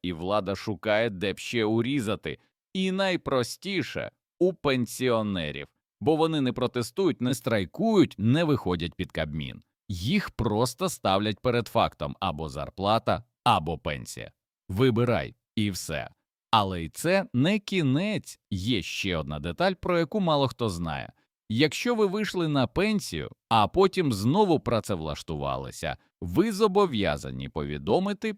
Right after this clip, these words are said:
пенсійний фонд про це. І не колись, а протягом десяти днів. Якщо не зробите цього, утворюється переплата. Тобто фонд продовжує платити вам надбавки, які вам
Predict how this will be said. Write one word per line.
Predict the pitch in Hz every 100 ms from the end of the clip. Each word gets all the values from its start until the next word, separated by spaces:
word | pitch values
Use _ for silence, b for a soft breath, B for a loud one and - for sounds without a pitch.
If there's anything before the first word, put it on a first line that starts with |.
| _
пенсійний | 190 175 120 - 71 78 90 127 170
фонд | - 78 90 127 -
про | 208 220
це. | - - - - _ _ _
І | 226 240
не | 220 208 190
колись, | - 160 139 117 202 240 214 - _ -
а | 101 90
протягом | - 123 175 180 170
десяти | 143 123 - 76 85
днів. | 87 151 185 107 _ -
Якщо | 101 139 139 - 208
не | 202 190
зробите | 117 208 202 170 101
цього, | 80 90 73 - - _ _ -
утворюється | 170 123 101 143 196 190 185 175
переплата. | 151 151 135 - 90 69 - - _ _ _
Тобто | - 123 - 80
фонд | - 123 170
продовжує | 190 190 247 226 233
платити | 233 226 - 202 185
вам | 156 143 120
надбавки, | 110 90 78 82 90 - 220
які | 220 202 180 - 196
вам | 208 202 190